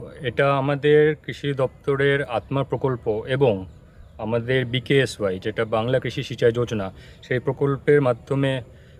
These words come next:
সেচের যন্ত্রপাতি, এই দুটোর ব্যবস্থা করা হয়েছে। তো এখানে আমরা যেটা দেখতে পাচ্ছি, সাত আটটা ড্রাগনের ভ্যারাইটি আছে, যেমন আপনার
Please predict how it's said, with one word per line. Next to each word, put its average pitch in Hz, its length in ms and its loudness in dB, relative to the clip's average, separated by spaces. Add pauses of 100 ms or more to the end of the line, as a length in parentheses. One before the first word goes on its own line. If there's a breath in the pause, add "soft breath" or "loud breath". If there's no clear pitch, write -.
(200)
সেচের 135 360 0
যন্ত্রপাতি, 110 540 -4 (440)
এই 120 120 -4
দুটোর 131 240 -2
ব্যবস্থা 113 320 2
করা 107 220 0
হয়েছে। 101 400 -6 (720 loud breath)
তো 113 100 -2
এখানে 151 600 0 (920)
আমরা 120 200 0
যেটা 123 340 -2
দেখতে 127 280 -2
পাচ্ছি, 139 480 -6 (560 soft breath)
সাত 120 260 -2
আটটা 135 220 0
ড্রাগনের 120 380 0
ভ্যারাইটি 101 420 -2
আছে, - 200 -12 (460 loud breath)
যেমন 131 320 4
আপনার 131 400 2